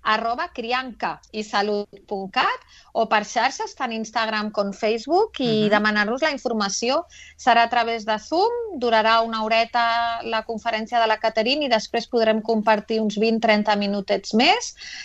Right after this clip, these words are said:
Speaker 1: Serà en directe, que això penso que és un tresor. Tenir la
Speaker 2: Mhm.
Speaker 1: Caterina en directe és un, és un regal, i no la gravarem per això mateix, perquè creiem molt en la immediatesa i en l'acompanyament,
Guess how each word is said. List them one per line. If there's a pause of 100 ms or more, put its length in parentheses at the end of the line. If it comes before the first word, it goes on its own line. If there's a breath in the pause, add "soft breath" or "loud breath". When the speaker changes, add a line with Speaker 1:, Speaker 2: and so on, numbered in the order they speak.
(180 loud breath)
Speaker 1:
Serà
en
directe,
que
això
penso
que
és
un
tresor.
Tenir
la
Speaker 2:
Mhm.
Speaker 1:
Caterina
en
directe
és
un,
és
un
regal, (460 soft breath)
i
no
la
gravarem
per
això
mateix,
perquè
creiem
molt
en
la
immediatesa
i
en
l'acompanyament,